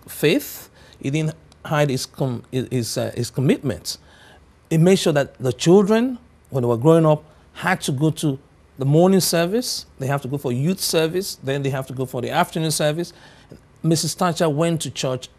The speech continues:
every Sunday on the average of five times, five different activities. So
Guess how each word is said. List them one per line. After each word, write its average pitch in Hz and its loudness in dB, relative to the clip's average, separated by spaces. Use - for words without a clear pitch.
every 175 4
Sunday 147 0
on 139 -2
the 143 2
average 151 2
of 135 -4
five 190 -4
times, - -4
five 180 -4
different 165 -2
activities. 151 -6
So 170 2